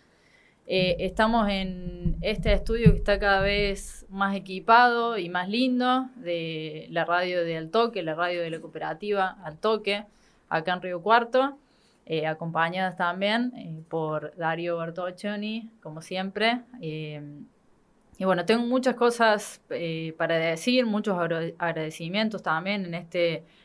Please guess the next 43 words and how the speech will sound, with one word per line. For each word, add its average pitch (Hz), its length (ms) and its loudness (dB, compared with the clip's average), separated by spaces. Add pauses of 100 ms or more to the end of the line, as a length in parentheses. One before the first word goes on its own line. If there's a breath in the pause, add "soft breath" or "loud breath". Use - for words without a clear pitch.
(160 soft breath)
nuevo 190 300 2
comienzo 214 480 0
de 180 80 0
Escucharlas 180 400 -2
Gambetear, 175 640 2 (520 soft breath)
pero 190 200 4
les 185 80 4
voy 220 140 6
a 226 100 8
dejar 196 260 6
un 220 80 0
poco 220 220 0
para 196 160 2
el 190 80 -6
final, 233 560 2 (400 loud breath)
para, 165 720 8
bueno, 165 260 2 (300)
eh, 165 220 -4
continuar 180 520 -2
con 190 140 0
lo 175 100 0
que 170 80 -8
fue 190 120 2
la 180 100 2
presentación 170 760 0
que 165 320 -2
le 160 140 -2
leyó 170 200 -4
recién 175 320 -2
Majo, 247 600 6
y 160 200 -10
antes 165 260 -6
que 170 100 -12
nada 185 180 0
decirte 170 540 -6 (160)
bienvenida 180 640 -2
y 165 80 0
gracias 175 580 -4
de 170 120 -6
nuevo 170 240 -4
por 165 100 -8
estar 156 220 -6
acá. 151 260 -10